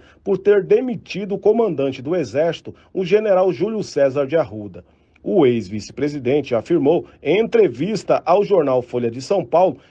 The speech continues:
que o petista quer alimentar a crise com as Forças Armadas. Abre aspas.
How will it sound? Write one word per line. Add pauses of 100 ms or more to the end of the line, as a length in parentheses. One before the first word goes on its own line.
que
o
petista
quer
alimentar
a
crise
com
as
Forças
Armadas. (640)
Abre
aspas.